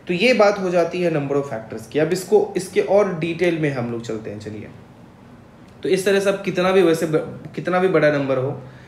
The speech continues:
ये method का यूज़ करके आप number of factors बहुत आसानी से बता सकते हो, है ना। अब आगे बढ़ते हैं। अब सवाल अगर मैं ये पूछूं कि बताओ, जो भी number है, जैसे मैंने लिया, suppose n equals to ले लिया two cube into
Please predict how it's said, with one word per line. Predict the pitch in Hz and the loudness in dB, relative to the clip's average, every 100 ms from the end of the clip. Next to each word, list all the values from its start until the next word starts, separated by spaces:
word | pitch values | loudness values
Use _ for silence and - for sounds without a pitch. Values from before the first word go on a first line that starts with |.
| - - | -20 -4
ये | 151 170 | 2 2
method | 156 160 156 | 2 2 2
का | |
यूज़ | 143 143 143 | 2 0 -2
करके | 143 139 139 | -6 -4 -2
आप | 135 | -2
number | 131 131 131 | -2 -2 -2
of | 131 | -2
factors | 123 117 147 151 | -4 -6 -6 -8
बहुत | 151 139 120 | -6 -4 -4
आसानी | 117 110 110 | -6 -8 -10
से | 95 | -12
बता | - 78 | -12 -14
सकते | - - - | -18 -18 -18
हो, | - - - - - - - - | -18 -20 -20 -20 -20 -20 -6 0
है | |
ना। | 185 - - - - - - - - - | 0 0 -8 -18 -20 -20 -20 -20 -4 2
अब | 208 | 4
आगे | 180 175 | 4 4
बढ़ते | 147 127 - | 2 -2 -8
हैं। | - - _ - - - - | -16 -20 _ -20 -20 -18 -2
अब | 233 226 | 0 2
सवाल | 240 214 226 214 - | 4 4 4 2 0
अगर | 165 175 | 0 2
मैं | 175 160 | 0 0
ये | 160 | 0
पूछूं | 170 123 120 147 156 | -2 -4 -10 -8 -8
कि | 175 | -6
बताओ, | 151 175 208 214 220 220 - - - - - - - - - - | -2 2 4 6 4 4 -2 -10 -20 -20 -20 -20 -20 -20 -20 -2
जो | 143 196 | 6 8
भी | 190 196 | 6 2
number | 143 120 113 | 0 -2 -4
है, | 110 | -4
जैसे | 127 131 | -4 -4
मैंने | 147 143 143 | -2 0 0
लिया, | 135 143 - - - | 2 0 -2 -12 -14
suppose | - 151 151 147 - | -8 -2 0 0 0
n | 156 143 | 0 0
equals | - 147 - | 0 -2 -2
to | 143 | -2
ले | 135 | -2
लिया | 131 147 156 - - - - - - | 0 -2 -4 -10 -20 -20 -20 -20 -4
two | 156 147 | -2 0
cube | - 160 151 | 2 2 4
into | 143 135 | 0 -2